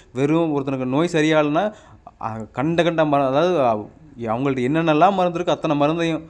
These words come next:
ஒ-, ஒரு மருந்து ஒரு மாசம் கொடுக்கறது, அது நோய் சரியாகலையா, அதுக்கடுத்து டோ-, டோசேஜ் அதிகமா உள்ள மருந்தை வேற ஒரு மருந்து உள்ள கொடுக்கறது,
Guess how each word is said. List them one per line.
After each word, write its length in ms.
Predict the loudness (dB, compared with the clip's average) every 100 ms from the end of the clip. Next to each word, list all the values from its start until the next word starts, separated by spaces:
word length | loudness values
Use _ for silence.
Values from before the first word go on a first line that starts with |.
| -20 -10
ஒ-, 160 | -6 -2
ஒரு 140 | 0
மருந்து 220 | 2 2 0
ஒரு 120 | 0
மாசம் 260 | 0 -2
கொடுக்கறது, 380 | -6 -4 -4 -2 -4 -6
அது 160 | -4 -2
நோய் 200 | 0 0
சரியாகலையா, 420 | -2 -2 0 0
அதுக்கடுத்து 440 | 0 0 -2 -4 -4
டோ-, 180 | -4 -2
டோசேஜ் 360 | -4 -2 -2 -2
அதிகமா 300 | 0 0 0
உள்ள 160 | 0
மருந்தை 260 | 0 -2 -2
வேற 180 | 0 0
ஒரு 100 | 0
மருந்து 240 | -2 -2 -4
உள்ள 120 | -4
கொடுக்கறது, 400 | -6 -6 -6